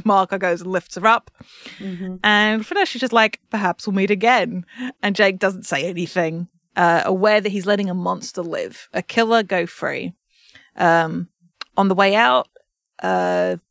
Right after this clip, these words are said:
Speaker 1: they're still demorphing as Rachel, as they hit the stairs. Uh, Rachel's still demorphing. Ax is almost fully Andalite, still with a couple of bird pellets,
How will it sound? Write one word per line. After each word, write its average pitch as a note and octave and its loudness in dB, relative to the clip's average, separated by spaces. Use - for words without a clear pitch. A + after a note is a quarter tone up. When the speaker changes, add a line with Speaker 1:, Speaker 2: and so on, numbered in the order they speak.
Speaker 1:
they're F#3 2
still B3 2
demorphing A3 -2
as F#3+ -6
Rachel, G3 -4
as F#3 0
they F#3+ 0
hit F#3+ -2
the F#3+ -10
stairs. G3+ 2
Uh, E3+ -6
Rachel's G3 0
still G3+ -2
demorphing. F#3 -2
Ax G#3+ 0
is G3+ -8
almost G3 -4
fully G3+ -2
Andalite, F3 -2
still G#3 0
with F#3+ -2
a F#3 -8
couple F#3 -6
of E3+ -12
bird F3 -2
pellets, - -8